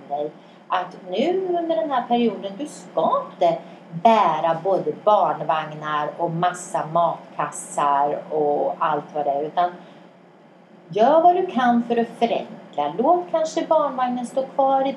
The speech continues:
bilen och ta en sak i taget och var inte så himla duktig. För det är väl lite det här att man, du vet, ska släpa med sig så mycket som möjligt, för man orkar inte, inom citationstecken, eh, om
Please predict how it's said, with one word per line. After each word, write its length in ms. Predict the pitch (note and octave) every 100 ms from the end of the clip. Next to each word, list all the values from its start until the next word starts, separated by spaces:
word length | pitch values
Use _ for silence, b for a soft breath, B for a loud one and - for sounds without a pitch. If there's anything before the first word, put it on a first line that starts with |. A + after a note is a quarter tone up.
| - -
bilen 1040 | C#3 C#3+ - C#3+ C#3+ C#3+ D3 C#3+ D3 D3
och 200 | D3 C#3+ - B B -
ta 260 | G#3 E4 F4+
en 100 | F4
sak 320 | F4 E4 E4 -
i 100 | F4+ - -
taget 760 | C#3+ D3 D3 D3 D3 D#3+ E3+
och 120 | G#3+
var 160 | G3+ G#3+
inte 180 | A#3 A3
så 160 | - G#3+ -
himla 360 | A#3 F#3+ F3+ F3 -
duktig. 680 | C#4+ - - - - F#4 -
För 80 | A3
det 60 | A3+
är 40 |
väl 140 | A#3
lite 240 | A#3 A3+ A#3
det 60 |
här 180 | G#3+ G3+
att 140 | F3+ G3+
man, 140 | G3+ G3+ B B B -
du 60 |
vet, 240 | F4+ - -
ska 320 | - A#3+ -
släpa 560 | - - C4 A#3 B3+
med 280 | A#3 F3 D#3+
sig 120 | F#3+
så 140 | - F3+
mycket 220 | F3 -
som 120 | F3+
möjligt, 220 | E3+ D#3 -
för 80 |
man 140 | E3 E3+ - -
orkar 640 | A3+ G#3 E3 - - C4
inte, 260 | C4+ F3 E3+
inom 180 | D#3 D3
citationstecken, 1040 | - D#3+ - F3 D3+ - C#3 - D3 C#3+
eh, 960 | - - - - - - B2+ -
om 60 | -